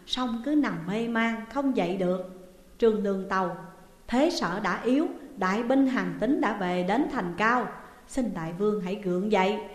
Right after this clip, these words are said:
để yên lòng quân. Về đến thành Cao, hội binh với Hàn Tín, ước kỳ phá Sở. Việc lớn sẽ thành công ở chuyến này." Hán Vương mở mắt gượng dậy, ủy lạo ba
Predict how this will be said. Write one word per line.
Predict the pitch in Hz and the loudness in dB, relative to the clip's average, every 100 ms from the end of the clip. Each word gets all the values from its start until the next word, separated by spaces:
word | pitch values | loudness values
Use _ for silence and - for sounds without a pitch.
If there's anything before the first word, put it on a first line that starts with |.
| - - | -10 -2
để | 180 240 | -2 -2
yên | 262 294 294 | 0 2 4
lòng | 247 180 170 | 2 0 2
quân. | 226 262 - - - - - - - | 4 4 0 -8 -16 -20 -20 -20 -10
Về | 196 185 170 160 | 0 0 0 -4
đến | 190 - | -6 -6
thành | 220 170 160 | -8 -6 -4
Cao, | 202 214 202 - - | -2 -2 -4 -10 -14
hội | - 208 190 | -2 0 2
binh | 220 254 254 | 2 2 2
với | 269 330 | 0 -2
Hàn | 262 180 165 | -2 -4 -4
Tín, | 202 262 381 - - - | 0 2 2 -4 -14 -4
ước | 190 277 - | 0 0 0
kỳ | 180 170 165 | -6 -6 -6
phá | 202 277 | -6 -4
Sở. | - 202 180 254 294 - - - - - | -2 0 0 0 -2 -10 -20 -20 -6 4
Việc | 208 208 | 4 4
lớn | 226 285 - | 0 0 0
sẽ | 208 214 | -2 -4
thành | 214 175 165 | -4 -6 -2
công | 214 226 | -2 -2
ở | 175 202 | -4 -4
chuyến | 277 311 | -2 0
này." | 330 202 180 156 - - - - - - | 2 2 0 -6 -14 -20 -20 -20 -20 -14
Hán | - 240 277 | -6 -4 -2
Vương | 262 220 208 | 0 0 -2
mở | 170 208 | -2 -2
mắt | 262 302 233 | -2 -4 -2
gượng | 190 180 196 | -2 0 0
dậy, | 175 170 - - - | -2 -4 -10 -16 -4
ủy | 214 196 254 | 0 0 2
lạo | 254 165 180 | -2 -2 -4
ba | 214 | -4